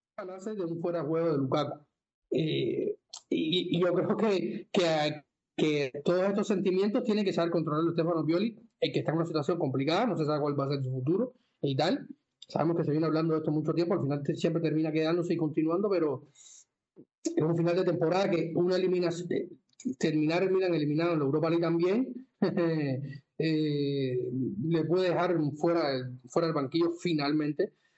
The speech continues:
pero yo lo que sentí es que, eh, había molestia, eh, por parte de Stefano Pioli, porque le, le comió la tostada completamente un entrenador, no sé cuántos años tiene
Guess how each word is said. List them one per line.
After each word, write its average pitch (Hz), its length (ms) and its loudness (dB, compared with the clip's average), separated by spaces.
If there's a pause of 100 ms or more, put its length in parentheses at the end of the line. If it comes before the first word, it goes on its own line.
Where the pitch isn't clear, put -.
(100)
pero 156 540 0 (140)
yo 160 120 4
lo 185 120 2
que 196 100 0
sentí 196 680 0
es 170 240 0
que, 156 440 -2 (100)
eh, 127 220 0
había 139 340 0
molestia, 190 560 0 (380)
eh, 151 240 0
por 143 200 -2
parte 156 300 0
de 170 160 2
Stefano 170 340 0
Pioli, 190 400 0 (1800)
porque 160 280 0
le, 139 240 0
le 139 120 0
comió 127 280 -2
la 151 120 0
tostada 156 380 -2
completamente 147 800 -2 (200)
un 147 120 0
entrenador, 151 600 0
no 156 80 0
sé 160 160 -2
cuántos 147 460 -2
años 143 240 -2
tiene 139 340 -2